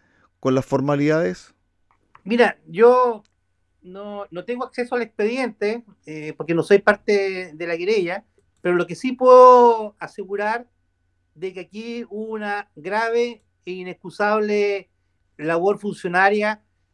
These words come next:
Speaker 2: y hubo, no, no, eh, no hubo, digamos, se cometió una negligencia administrativa grave al proponer este tipo de fundaciones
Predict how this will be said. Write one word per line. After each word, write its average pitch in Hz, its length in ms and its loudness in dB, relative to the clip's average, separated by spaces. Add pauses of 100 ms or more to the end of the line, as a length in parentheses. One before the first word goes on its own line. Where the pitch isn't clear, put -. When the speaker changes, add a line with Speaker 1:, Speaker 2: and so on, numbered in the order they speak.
(200)
Speaker 2:
y 165 180 -6
hubo, 196 880 2 (400)
no, 156 260 -20 (100)
no, 160 140 -8 (340)
eh, 165 420 -8 (180)
no 175 220 -2
hubo, 202 480 8
digamos, 196 800 -4 (280)
se - 160 -14
cometió 165 380 -4
una 202 100 0
negligencia 185 600 -2
administrativa 185 640 2
grave 208 540 2 (300)
al 170 180 -10
proponer 185 680 -14 (240)
este 202 240 -14
tipo 208 320 -8
de 180 80 -8
fundaciones 214 640 -10